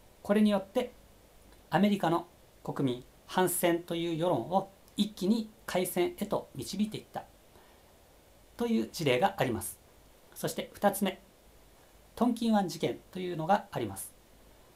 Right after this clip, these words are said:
これは簡単に説明すると、アメリカがベトナム戦争へと介入していく、その直接のきっかけとなった事件です。ベトナム近海のトンキン湾において、アメリカの駆逐艦が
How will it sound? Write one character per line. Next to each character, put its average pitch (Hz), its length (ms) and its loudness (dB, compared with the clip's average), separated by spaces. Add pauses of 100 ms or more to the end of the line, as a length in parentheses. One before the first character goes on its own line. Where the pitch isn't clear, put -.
(280)
こ 220 80 0
れ 226 40 6
は 214 60 6
簡 220 180 4
単 220 140 4
に 202 60 4
説 - 240 -2
明 160 80 2
す - 120 -6
る 123 100 -8
と、 156 200 -2 (340)
ア - 80 2
メ 190 80 6
リ 214 120 2
カ 170 100 -2
が 151 220 2 (160)
ベ 139 80 -4
ト 208 100 0
ナ 214 100 6
ム 214 80 8
戦 214 200 2
争 123 280 -4
へ 175 80 -4
と - 220 -4 (140)
介 185 240 2
入 180 100 0
し - 80 -6
て - 80 -4
い 139 80 -2
く、 - 260 -10
そ - 160 -2
の 190 200 2 (100)
直 156 80 -4
接 214 320 -2
の 220 100 4
き - 120 -12
っ - 20 -20
か - 140 -6
け 165 80 -6
と - 80 -4
な 165 80 2
っ 160 60 -2
た 180 100 -2
事 156 80 -6
件 101 180 -2
で 104 80 -14
す。 - 160 -18 (1900)
ベ 165 100 4
ト 247 80 4
ナ 226 100 4
ム 220 100 6
近 196 200 -2
海 160 180 2
の 147 200 -2 (640)
ト - 80 2
ン 220 100 8
キ 240 140 0
ン 214 60 4
湾 117 160 2
に 117 100 -6
お 160 80 2
い 156 80 2
て、 - 180 -8 (360)
ア 156 80 2
メ 196 100 4
リ 190 100 -2
カ 170 140 2
の 156 80 2
駆 - 180 -10
逐 - 140 -14
艦 160 220 2
が 196 220 4